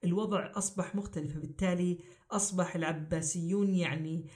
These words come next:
يبحثون عن أفضل الأماكن وأجود وأحسنها اللي تبيع الحرير، ووجدوا أنه هذه منطقة في مصر. وأيضا يعني بدأوا يصنعون كسوة الكعبة من الحرير الأسود اللي يكون فاخر على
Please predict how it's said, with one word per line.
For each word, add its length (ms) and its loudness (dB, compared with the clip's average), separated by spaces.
يبحثون 540 0
عن 340 0
أفضل 400 -2
الأماكن 720 0
وأجود 600 0
وأحسنها 680 2
اللي 200 -2
تبيع 380 0
الحرير، 560 -2
ووجدوا 1200 0
أنه 160 2
هذه 220 2
منطقة 380 -2
في 200 -2
مصر. 320 2
وأيضا 580 4
يعني 320 2
بدأوا 380 2
يصنعون 580 2
كسوة 340 -2
الكعبة 480 -2
من 180 2
الحرير 400 2
الأسود 840 -2
اللي 220 0
يكون 240 -2
فاخر 520 -2
على 460 0